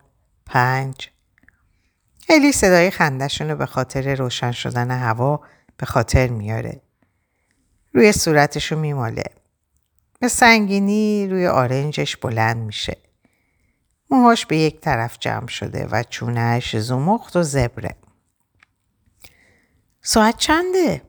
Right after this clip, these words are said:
«تقریباً نه. می‌رم تا سر کوچه قهوه بگیرم.» الی پشت به اون به طرف دره. و متوجه می‌شه در روشنایی روز برهنه جلوی اون ایستاده.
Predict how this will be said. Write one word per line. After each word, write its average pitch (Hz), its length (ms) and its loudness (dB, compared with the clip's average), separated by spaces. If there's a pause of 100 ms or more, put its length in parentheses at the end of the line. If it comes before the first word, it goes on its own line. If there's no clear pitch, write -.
(1400)
«تقریباً 226 520 2
نه. 226 320 0 (440)
می‌رم 226 340 2
تا 175 140 -2
سر 160 280 2
کوچه - 280 -4
قهوه 127 400 -2
بگیرم.» - 500 -8 (1300)
الی 302 440 6
پشت - 480 -2
به 151 80 0
اون 139 420 -2
به 135 80 -4
طرف 131 400 0
دره. 120 440 -2 (1000)
و 240 80 4
متوجه 175 580 2
می‌شه 180 340 -2
در 135 220 0
روشنایی 123 800 -4
روز 135 400 -4 (460)
برهنه 226 520 4
جلوی 135 340 -2
اون 147 180 -4
ایستاده. 110 640 -6